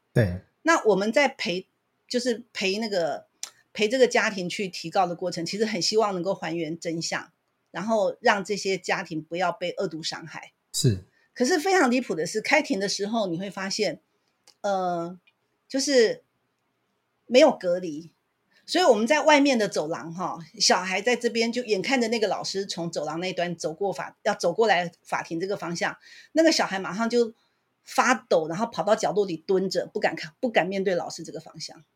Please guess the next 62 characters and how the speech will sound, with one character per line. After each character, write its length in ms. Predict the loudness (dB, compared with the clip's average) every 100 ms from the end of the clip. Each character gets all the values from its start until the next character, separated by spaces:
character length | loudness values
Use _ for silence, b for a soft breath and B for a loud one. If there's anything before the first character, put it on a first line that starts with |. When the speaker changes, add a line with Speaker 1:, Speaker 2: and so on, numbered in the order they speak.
| _
Speaker 1:
是。 280 | 2 6 6
Speaker 2:
对， 180 | 2 -4
因 140 | 4 6
为 80 |
他 80 | 8
已 40 | 4
经 100 | 2
创 240 | 4 4
伤 180 | 4 2
非 80 | 2
常 160 | 0
严 220 | -2 -4 2
重， 100 | 6
Speaker 1:
那 40 |
可 60 | 8
以 40 |
理 40 | 8
解。 40 |
Speaker 2:
然 100 | 8
后 40 | 8
他 80 |
还 80 | 8
要 60 | 6
在 140 | 6
法 160 | 4 -2
庭 160 | 0
外 160 | 2 4
面 160 | 2 2
面 260 | 0 -2
对。 340 | 0 -2 -2 -10 _ b b b b _
然 160 | 4
后 100 | 4
开 160 | 6 6
庭 160 | 8
的 100 | 4
时 160 | 4 2
候 200 | 4 2
呢， 240 | 2 0 -4 _ _ _ _ _ _ _ -2
那 100 | 4
个 440 | 4 4 0 -4
本 100 | 0
来 140 | 2 2
是 160 | 0
小 160 | 0 0
孩 180 | -2 -4
跟 200 | -4 -4
妈 200 | -4 -4
妈， 300 | -2 -4 -8
还 140 | _ 0
有 80 | 2
我 80 |
们 120 | -2 -4
请 160 | -4
的 60 | -6
律 160 | -6
师 160 | -6 -6
一 40 |
起 140 | -8 -10
进 220 | -6 -6
去。 300 | -6 -10 -14 _
Speaker 1:
是。 220 | -4 -2
Speaker 2:
好， 180 | -4 -10